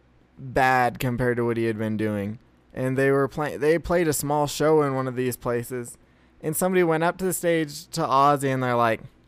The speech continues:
"You're crap." <laughs> And so, like, I cannot imagine anybody telling Ozzy, "Can you imagine being that guy now?" And they said after a while,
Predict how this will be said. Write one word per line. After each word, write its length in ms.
"You're 200
crap." 440
<laughs> 440
And 120
so, 220
like, 220
I 100
cannot 320
imagine 580
anybody 440
telling 300
Ozzy, 600
"Can 120
you 80
imagine 400
being 220
that 220
guy 260
now?" 440
And 300
they 180
said 240
after 300
a 100
while, 420